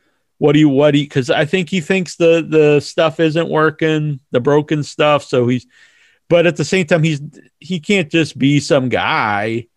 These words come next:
I, I think he's kind of lost what he's gonna do, or maybe they're eventually leading to, to doing the broken again, but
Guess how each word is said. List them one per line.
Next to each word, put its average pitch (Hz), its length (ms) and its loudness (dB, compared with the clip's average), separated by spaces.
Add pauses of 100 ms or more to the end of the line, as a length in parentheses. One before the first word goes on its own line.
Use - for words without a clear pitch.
(460)
I, 175 280 2
I 175 40 2
think 196 240 0
he's 196 200 -2
kind 185 220 0
of 170 60 -2
lost 165 500 2
what 160 140 2
he's 143 60 -2
gonna 160 120 0
do, 170 160 6
or 185 480 6
maybe 170 340 2
they're 160 280 6
eventually 147 500 2
leading 131 440 2
to, - 360 -4 (600)
to 147 100 -4
doing 147 260 2
the 131 80 0
broken 147 460 -2
again, 156 640 -2
but 117 300 0